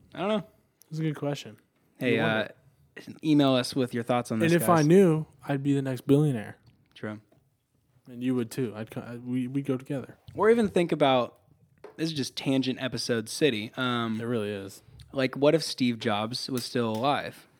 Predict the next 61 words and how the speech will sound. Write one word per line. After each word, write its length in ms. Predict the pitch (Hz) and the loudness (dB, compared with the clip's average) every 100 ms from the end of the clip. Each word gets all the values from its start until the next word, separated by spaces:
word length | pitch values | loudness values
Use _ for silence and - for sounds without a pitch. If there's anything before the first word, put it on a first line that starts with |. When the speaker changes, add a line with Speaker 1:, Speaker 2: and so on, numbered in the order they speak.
| _ | _
Speaker 1:
you 160 | 120 113 | -6 -4
know? 320 | 110 120 147 _ _ _ _ _ _ - | -4 -6 -8 _ _ _ _ _ _ -8
Speaker 2:
Yeah. 200 | 156 127 | -2 4
Speaker 1:
Would, 400 | 127 143 139 135 - _ - | 8 8 6 4 -6 _ -4
would 260 | 135 139 | 2 4
he 180 | 143 139 | 6 6
have, 240 | 131 120 | 4 2
uh, 300 | 117 117 113 - _ _ | 0 0 -2 -6 _ _
I 80 | 123 | -6
don't 80 | 131 | -6
know, 140 | 107 | -6
would 200 | 120 127 | -2 0
he 100 | 127 | 0
have 160 | 123 120 | -2 -6
changed 420 | - 131 123 117 | -6 -2 -2 -2
the 80 | 110 | -4
landscape 500 | 113 117 117 113 110 | -6 -6 -6 -8 -8
again? 460 | 113 120 117 98 107 _ _ _ _ _ - | -8 -6 -6 -8 -16 _ _ _ _ _ -4
'Cause 140 | 127 | -2
he, 140 | 208 165 | 0 4
I 100 | 143 | 6
mean, 160 | 143 | 6
he 80 | 143 | 6
definitely 320 | 135 127 123 | 4 2 0
changed 540 | 107 131 120 110 - - _ _ | -2 -2 -2 -2 -6 -12 _ _
a 60 | - | -8
lot, 400 | 117 110 117 139 | -4 -4 -4 -4
but, 80 | 120 | -4
like, 220 | 113 113 | -4 0
would 160 | 127 139 | 2 2
he 100 | 143 | 2
have 160 | 120 | 0
kept 280 | - 127 - | -2 -8 -6
having 280 | 117 120 135 | -4 0 4
these 140 | 151 147 | 4 6
revolutionary 540 | 156 160 160 - 160 | 4 4 0 2 2
ideas, 240 | 160 160 | 4 2
or 140 | 156 120 | 2 0
would 180 | 120 120 | 2 2
we 80 | |
kind 180 | 120 120 | -2 -4
of 60 | 104 | -6
be 80 | 107 | -8
in 60 | |
the 60 | 104 | -10
same 200 | - - | -14 -12
spot? 340 | - - - - _ _ _ _ _ - - - _ _ - | -12 -10 -12 -16 _ _ _ _ _ -18 -18 -20 _ _ 0
I 40 | |
don't 80 | 220 285 | 4 4
know. 40 | - - - | 4 -4 -18
Speaker 2:
I 100 | - | -8
don't 80 | 117 | -2
know. 200 | 123 123 - | 0 0 0
Speaker 1:
We 80 | |
might 160 | 135 143 | 0 2
be 60 | 143 | 2
in 60 | |
the 40 | 135 | 2
same 140 | 139 | 0
Speaker 2:
It's 80 | |
a 20 | 123 | 0